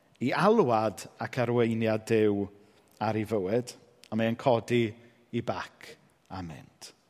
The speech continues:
Adnod dau ddeg saith, da ni yn, yym, clywed fel hyn. A'i Philip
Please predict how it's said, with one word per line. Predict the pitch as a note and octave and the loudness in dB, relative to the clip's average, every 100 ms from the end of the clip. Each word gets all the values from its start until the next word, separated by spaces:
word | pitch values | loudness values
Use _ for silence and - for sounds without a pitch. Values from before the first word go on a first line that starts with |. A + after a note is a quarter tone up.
| _ _ _ _ _ _ _ _ _ _ _ - - - - - - _ _ G3 | _ _ _ _ _ _ _ _ _ _ _ -20 -18 -20 -20 -20 -20 _ _ 2
Adnod | A3+ D4+ A3+ | 4 4 6
dau | F3 | 6
ddeg | E3+ | 4
saith, | - D#3 C#3 A#2 - - | 4 6 6 4 -6 -4
da | C3 | 0
ni | B2 A#2+ B2 | 2 4 6
yn, | A#2 A#2 | 4 4
yym, | A#2 A#2 A#2 A2+ - - - - | 2 0 -2 -8 -20 -20 -20 0
clywed | G3 G3 A3 G#3+ | 4 6 6 6
fel | C#3 B2 | 2 2
hyn. | G2+ E2+ - _ _ _ _ _ _ _ _ - E3+ | -2 -4 -16 _ _ _ _ _ _ _ _ -4 0
A'i | F3+ | 0
Philip | - C4 C4+ C#3 C#3+ - | 6 8 10 8 6 2